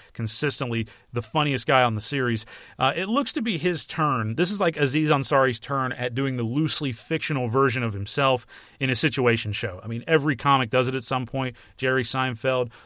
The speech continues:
Louis C K, uh, some better than others, those two great examples. Uh, but this is Aziz Ansari's turn to do this.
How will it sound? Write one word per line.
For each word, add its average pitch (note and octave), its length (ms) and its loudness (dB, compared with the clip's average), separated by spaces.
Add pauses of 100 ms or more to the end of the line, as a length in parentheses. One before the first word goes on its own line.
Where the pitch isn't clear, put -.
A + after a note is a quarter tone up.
Louis C3+ 240 2
C C3 240 -4
K, C3 460 -2 (340)
uh, A#2 580 -4
some D#3 540 0 (360)
better D3+ 360 6
than C3+ 100 2
others, C3+ 320 4
those B2 300 2
two C3 240 -4
great B2 240 0
examples. G#2 560 -6 (320)
Uh, A#2+ 80 -4
but D3 80 -6
this A#3+ 180 2
is A3 100 -4
Aziz E3+ 320 -4
Ansari's C#3 440 4
turn C3 180 2
to A#2 80 0
do A2+ 180 0
this. - 280 -8